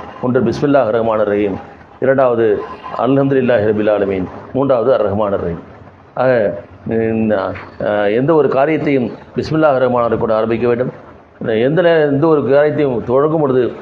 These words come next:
அல்லாஹ்வை புகழ வேண்டும். நான் அல்லாஹ்வுக்கு முன்னால் நாம் ஒன்றுமில்லை, நான் அல்லாஹ்வுடைய அடிமை,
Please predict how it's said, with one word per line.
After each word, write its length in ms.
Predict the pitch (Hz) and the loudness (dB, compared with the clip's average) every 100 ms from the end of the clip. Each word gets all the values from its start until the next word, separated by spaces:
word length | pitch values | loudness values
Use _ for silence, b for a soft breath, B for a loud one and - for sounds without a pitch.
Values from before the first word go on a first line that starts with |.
| - | -6
அல்லாஹ்வை 380 | 123 160 156 127 | 0 2 4 2
புகழ 240 | 107 135 | 0 2
வேண்டும். 360 | 143 135 139 143 - - - | 2 2 0 -4 -8 -16 -8
நான் 220 | 120 131 | -2 0
அல்லாஹ்வுக்கு 280 | 185 196 165 | 4 4 2
முன்னால் 300 | 143 147 165 | 0 0 0
நாம் 140 | 151 131 | 0 0
ஒன்றுமில்லை, 420 | 131 151 143 143 | 0 0 2 2
நான் 240 | 135 123 | 0 2
அல்லாஹ்வுடைய 220 | 139 131 | 2 2
அடிமை, 420 | 104 147 170 160 | 2 2 0 -2